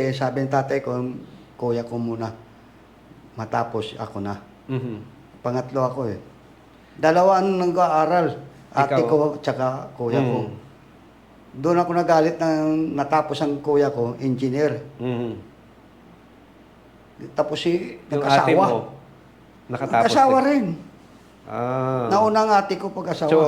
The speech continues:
Speaker 2: kumbaga, dapat pagkatapos nila, tutulungan ka.
Speaker 1: Oo. Kaya nagrebelde ako. Eh, yung ka-, ang kuya ko, muntik ko nga patayin na eh.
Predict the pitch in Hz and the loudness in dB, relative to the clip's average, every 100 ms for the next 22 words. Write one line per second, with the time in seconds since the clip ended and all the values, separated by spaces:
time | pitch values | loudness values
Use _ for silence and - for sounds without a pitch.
0 | 147 143 165 175 151 135 160 - 127 123 | 4 2 2 4 4 6 4 6 2 2
1 | - 147 143 147 147 151 139 139 117 107 | -2 -2 0 4 4 2 -4 0 2 2
2 | 107 - - - - - - - 156 165 | 0 -6 -20 -20 -20 -20 -10 0 2 6
3 | 160 147 120 104 98 120 110 - 269 247 | 6 6 4 0 2 2 2 2 4 6
4 | 254 220 135 - - - - - - - | 6 6 4 -2 -12 -20 -20 -20 -20 -20
5 | - - - - 165 185 196 202 202 196 | -20 -20 -20 -12 -8 -4 -2 0 0 0
6 | 185 185 185 190 151 151 180 180 180 190 | 0 0 2 4 2 2 0 -4 -6 -6
7 | - 170 - - - - - - 135 160 | -2 0 -2 -10 -16 -20 -18 -12 -4 -2
8 | 160 160 165 139 139 - - - - - | -2 0 0 0 -2 -14 -20 -20 -20 -20
9 | - - - - - 127 120 139 147 151 | -20 -20 -20 -20 -10 -6 -6 -6 -4 -2
10 | 151 143 143 147 147 165 147 | -2 -2 0 0 2 0 0